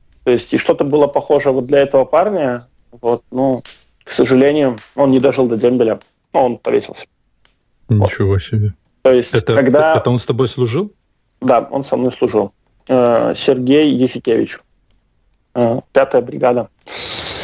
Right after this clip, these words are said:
Speaker 1: Э, не пятая, шест-, шестая бригада, э, две тысячи шестнадцатый, две тысячи семнадцатый мои, ну,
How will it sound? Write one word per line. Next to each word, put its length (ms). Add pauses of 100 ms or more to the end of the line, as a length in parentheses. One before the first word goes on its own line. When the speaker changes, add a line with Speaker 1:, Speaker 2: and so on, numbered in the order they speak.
(760)
Speaker 1:
Э, 380
не 340
пятая, 420
шест-, 360
шестая 360
бригада, 880
э, 300 (120)
две 100
тысячи 340
шестнадцатый, 640
две 100
тысячи 260
семнадцатый 580
мои, 360 (320)
ну, 180